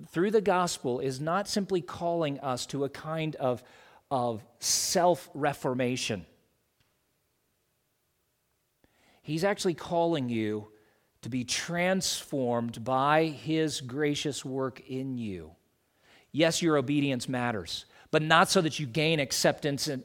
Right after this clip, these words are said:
and favor from God. Obedience is the response of our hearts as we have received complete forgiveness,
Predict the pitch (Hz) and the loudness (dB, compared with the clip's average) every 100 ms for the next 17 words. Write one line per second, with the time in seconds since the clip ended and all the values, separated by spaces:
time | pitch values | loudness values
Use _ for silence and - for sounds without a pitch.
0 | - 131 120 104 - 139 135 127 - 110 | -4 -4 -4 -4 0 0 2 -2 -4 -8
1 | 107 117 107 85 - - - - 143 127 | -4 -2 0 -2 -8 -20 -18 -2 -2 0
2 | 156 202 190 147 156 135 143 135 - - | 2 4 4 2 0 -2 -4 -2 0 0
3 | - 196 214 196 165 - 160 139 143 160 | 6 10 12 10 6 2 2 4 6 8
4 | 185 - 156 147 - - - 156 151 151 | 8 6 8 8 4 -6 0 2 4 6
5 | 160 143 151 - - 214 240 - 180 147 | 4 4 2 0 2 4 4 4 -2 0
6 | 151 147 - 139 113 135 147 151 | 0 0 0 -2 2 0 2 -2